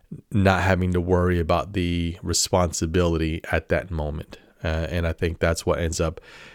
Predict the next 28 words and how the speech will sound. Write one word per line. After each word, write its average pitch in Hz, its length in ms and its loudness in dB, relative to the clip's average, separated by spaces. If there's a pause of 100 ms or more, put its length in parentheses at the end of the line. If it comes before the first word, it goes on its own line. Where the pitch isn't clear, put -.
(140)
getting 131 260 8
a 107 60 4
lot 95 240 6
of 90 100 0
us 92 160 2
in 90 120 -2
trouble, 82 420 2
is 82 240 -2
that, 82 340 0
that 82 260 0
repetitive 87 680 4
pattern 82 480 4 (340)
of 87 160 0
adding 85 320 4
more 85 300 0
debt 80 380 0
to 92 100 -2
debt 82 400 0
to - 80 -8
debt, 82 340 0 (560)
uh, 80 300 0
on 85 140 2
top 90 280 4
of 82 120 2
that, 85 220 2
higher 87 280 4
interest 85 460 -2
payments. 82 540 0